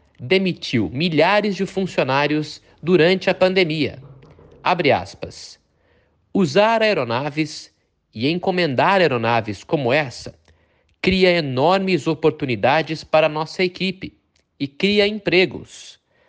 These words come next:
Acreditamos que isso criará milhares de empregos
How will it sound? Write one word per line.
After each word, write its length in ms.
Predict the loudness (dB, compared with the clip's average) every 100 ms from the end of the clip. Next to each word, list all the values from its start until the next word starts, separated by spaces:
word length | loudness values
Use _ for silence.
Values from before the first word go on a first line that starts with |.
| _ _
Acreditamos 1000 | -4 2 2 2 2 2 2 -4 -14 -18 _ _ _
que 120 | -2
isso 340 | 0 0 -2 -4
criará 680 | 0 2 4 2 0 -4 _ _
milhares 680 | -6 -2 0 0 0 0 -2
de 100 | -4
empregos 760 | -6 -4 0 0 -2 -8 -10